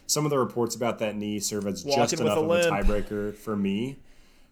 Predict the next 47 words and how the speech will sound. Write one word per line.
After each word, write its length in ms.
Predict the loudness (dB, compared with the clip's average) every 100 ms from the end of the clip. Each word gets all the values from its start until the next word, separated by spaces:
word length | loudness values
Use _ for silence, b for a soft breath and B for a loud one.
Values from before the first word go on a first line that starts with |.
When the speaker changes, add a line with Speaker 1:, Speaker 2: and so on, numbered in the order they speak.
| b
Speaker 1:
to 160 | -2 0
where 500 | 2 2 0 -2 0
I'm 100 | 0
gonna 220 | 0 0
lean 160 | -2 -2
the 120 | -2
other 140 | -2
way. 380 | -2 -2 -2 -2
I 140 | -2 0
mean, 360 | 0 0 -4 -8
Lamar 320 | -4 0 0
Jackson 420 | 2 0 0 -4
and 100 | -6
Kelce 400 | -4 -2 -2 -2
are 20 | -4
here 100 | -2
Speaker 2:
It's 80 | -2
Speaker 1:
as 60 |
Speaker 2:
about 140 | 0 0
to 60 |
Speaker 1:
well. 160 | 0 2
I'm 80 | 2
Speaker 2:
say. 80 |
Speaker 1:
considering 360 | 2 -2 -4 -6
Kelce 320 | -2 -2 0
at 120 | -4
the 60 | -4
back 300 | 0 0 0
of 80 | -2
the 80 | -2
second. 520 | -2 -2 -2 -2 0
I 100 | 0
was 160 | 0
saying 240 | 0 0 0
earlier 260 | 0 0
in 60 | 0
the 80 | 0
offseason, 460 | 0 -2 -6 -6
if 60 | -4
he's 180 | -4 0
there 120 | 2
mid-second, 720 | 2 2 0 0 -2 -2 -2
I'd 160 | -4 -4
start 220 | -4 -4
to 80 | -4
consider 500 | -6 -4 -4 -2 -4
it. 260 | -4 -10